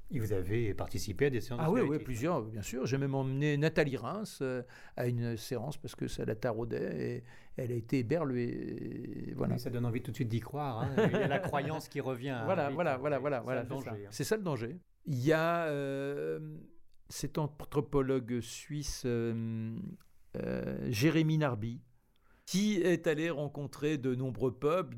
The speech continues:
Speaker 2: dont en Amérique du Sud, ceux qui, sous l'ayahuasca, euh, entrent dans des transes et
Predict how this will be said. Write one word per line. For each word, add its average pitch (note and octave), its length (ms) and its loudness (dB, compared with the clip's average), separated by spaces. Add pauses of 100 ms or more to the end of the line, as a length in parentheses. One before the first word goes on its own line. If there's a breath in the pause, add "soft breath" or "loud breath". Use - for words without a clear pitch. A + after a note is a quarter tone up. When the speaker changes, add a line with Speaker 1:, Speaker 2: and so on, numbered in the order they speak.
Speaker 2:
dont E3+ 280 2
en D3 140 0
Amérique C3 380 -2
du B2 140 -6
Sud, C3 640 0
ceux C3 380 0
qui, D3 360 -4
sous D3 360 -2
l'ayahuasca, A#2 1120 2
euh, B2+ 120 -4 (300 loud breath)
entrent D3 400 2
dans C3 160 0
des B2+ 180 0
transes C3+ 640 -4
et C3 220 2